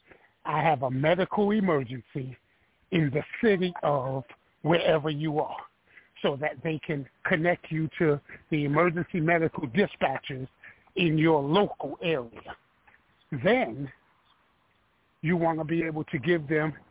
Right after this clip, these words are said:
a complete address. That's a building number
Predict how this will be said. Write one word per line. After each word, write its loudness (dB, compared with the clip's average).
a -4
complete -2
address. 0
That's -2
a -2
building 2
number 4